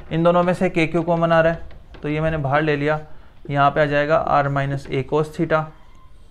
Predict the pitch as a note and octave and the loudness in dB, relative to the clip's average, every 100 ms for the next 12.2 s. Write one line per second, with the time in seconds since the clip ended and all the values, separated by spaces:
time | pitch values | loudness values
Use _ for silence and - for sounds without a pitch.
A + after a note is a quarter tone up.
0 | - - - - - - - D#3 C#3 C3+ | -20 -20 -20 -20 -20 -20 -16 -8 0 0
1 | D3 D#3 D3+ D#3 D#3 D3+ D3 C#3+ C3+ C3+ | 0 -4 -4 -4 -2 -4 -6 -2 -2 -2
2 | C#3+ D3 - D3 C3 - C#3 E3+ - - | -6 -6 -6 -6 -6 -4 -4 -4 -10 -20
3 | - - - - - - - - - C#3 | -20 -20 -20 -20 -20 -20 -20 -10 -6 -4
4 | C3 B2 - - - - - - - - | -6 -8 -16 -20 -20 -20 -20 -20 -20 -20
5 | - C#3+ D#3+ D#3 - - - - - - | -10 -6 -6 -8 -14 -20 -20 -18 -16 -8
6 | C#3+ D3 D3 C#3+ C#3+ D#3 - - - C#3+ | -2 -2 -4 -4 -2 -4 -6 -18 -10 -8
7 | C3 D3 C3+ D3+ F3 - - - - D3+ | -2 0 2 2 0 -4 -16 -18 -2 2
8 | D#3 D#3+ E3+ D#3+ D#3 D3+ C3+ C#3 C#3+ D#3+ | 2 2 2 2 0 0 0 -2 -2 0
9 | C#3 B2+ C3 D#3 D#3 - C#3 B2+ D#3+ D#3 | 0 0 2 0 0 -6 -6 -2 -4 -4
10 | D3+ C#3+ C3+ C3+ C3 C#3+ - - - - | -4 -6 -6 -6 -6 -8 -10 -14 -18 -14
11 | - C3+ C3 C3+ C#3+ C#3 D3+ C#3+ C3 C3 | -2 2 2 0 -2 -2 -4 -2 -2 -2
12 | C#3+ | -4